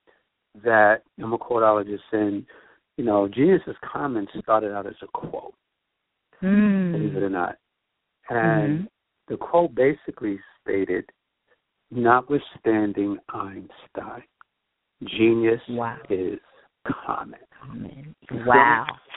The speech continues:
Speaker 2: Yes,
Speaker 1: Exactly.
Speaker 2: feeling it. Yes.
Speaker 1: You, you see what I'm saying? Because
Speaker 2: I
Speaker 1: the
Speaker 2: know
Speaker 1: bottom
Speaker 2: exactly.
Speaker 1: line is, you know, a, a lot of people don't realize that the word genius is an elitist word,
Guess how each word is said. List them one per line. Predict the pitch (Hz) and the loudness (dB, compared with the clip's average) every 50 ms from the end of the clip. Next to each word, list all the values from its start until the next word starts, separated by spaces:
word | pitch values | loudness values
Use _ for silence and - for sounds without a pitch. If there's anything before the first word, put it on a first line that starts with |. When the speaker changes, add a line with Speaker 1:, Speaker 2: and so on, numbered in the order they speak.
| - - - _ _ _ _ _ - | -20 -20 -20 _ _ _ _ _ -2
Speaker 2:
Yes, | 156 156 151 143 - | 2 2 2 2 0
Speaker 1:
Exactly. | - - 139 | 0 0 2
Speaker 2:
feeling | - 165 151 147 139 131 | 4 4 2 2 0 -2
it. | 123 113 127 - 117 _ _ _ _ _ _ _ _ _ _ _ | -4 -8 -10 -14 -20 _ _ _ _ _ _ _ _ _ _ _
Yes. | - 123 135 - | -18 -16 -12 -8
Speaker 1:
You, | - 156 | -6 -4
you | 196 160 165 156 - | 0 0 0 2 4
see | 214 | 2
what | 202 185 | 2 2
I'm | 180 - | 2 -6
saying? | - 190 190 190 185 180 - - - - - _ - | -6 -4 -4 -4 -4 -6 -10 -16 -20 -20 -20 _ -12
Because | - 143 - 160 147 | -8 -2 0 0 2
Speaker 2:
I | 143 | 2
Speaker 1:
the | 139 139 | 0 -2
Speaker 2:
know | 139 135 | -2 -2
Speaker 1:
bottom | - - 139 135 139 165 170 | -2 -4 -4 -4 -4 -4 -4
Speaker 2:
exactly. | 170 | -4
Speaker 1:
line | 170 170 160 135 120 | -4 -4 -4 -4 -4
is, | 117 113 110 - _ _ _ _ _ _ _ - | -6 -6 -6 -10 _ _ _ _ _ _ _ -10
you | - 139 | -8 -6
know, | 139 135 123 117 113 110 - - _ _ _ - | -2 0 0 0 0 -2 -6 -10 _ _ _ -14
a, | - - - - | -14 -14 -12 -14
a | - | -14
lot | - - - 170 | -12 -12 -12 -12
of | 160 - | -12 -12
people | - - 185 - - 156 131 131 - _ _ - _ _ _ _ _ _ _ - 294 - | -8 -8 -8 -4 -2 -2 -2 -2 -4 _ _ -20 _ _ _ _ _ _ _ -20 -8 0
don't | 131 131 131 135 131 | 4 4 4 4 4
realize | 120 143 143 131 113 104 101 101 107 110 _ _ _ _ _ _ _ _ _ _ _ _ - - _ _ _ _ _ - | 2 2 2 2 2 0 0 -2 -6 -10 _ _ _ _ _ _ _ _ _ _ _ _ -20 -20 _ _ _ _ _ -4
that | - 110 - | -2 -2 0
the | 135 | 2
word | 120 139 156 160 156 127 | 2 4 4 4 2 0
genius | 104 117 139 151 147 135 120 107 - | -6 -4 -4 -4 -4 -4 -8 -10 -10
is | 120 101 98 | -12 -12 -12
an | 104 98 | -12 -12
elitist | - - 110 113 110 110 101 - - - | -12 -12 -10 -10 -10 -10 -12 -14 -14 -12
word, | 107 101 104 101 110 | -12 -12 -12 -14 -20